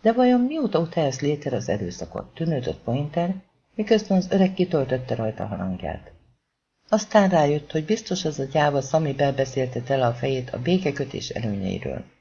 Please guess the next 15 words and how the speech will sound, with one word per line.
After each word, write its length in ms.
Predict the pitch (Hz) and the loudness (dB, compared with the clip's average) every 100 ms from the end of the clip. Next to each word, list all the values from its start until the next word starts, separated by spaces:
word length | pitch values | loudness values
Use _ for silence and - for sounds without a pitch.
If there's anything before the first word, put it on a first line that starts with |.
| _ _ - | _ _ -2
Bár, 240 | 214 269 269 | 0 2 2
ahogy 280 | 196 202 | 2 2
Slater 380 | 190 185 185 185 | 0 0 2 4
az 140 | 160 - | 2 2
emberét 420 | 175 175 143 131 | 2 4 2 0
fegyelmezte, 720 | 156 156 156 147 - 147 143 | -2 0 -2 -4 -6 -6 -6
az 160 | - 123 | -8 -4
új 140 | 175 | 0
hozzáállásnak 880 | 190 185 175 160 156 151 143 - 123 | 0 -2 -2 0 0 0 -2 -6 -6
nem 120 | - 135 | -4 -4
sok 240 | 135 127 | -4 -2
jelét 280 | 123 123 120 | 0 0 0
lehetett 400 | 110 107 110 - | -2 -2 -4 -4
nála 220 | 104 95 | -4 -4
felfedezni. 760 | 95 69 - - 65 - - | -4 -4 -4 -8 -8 -10 -14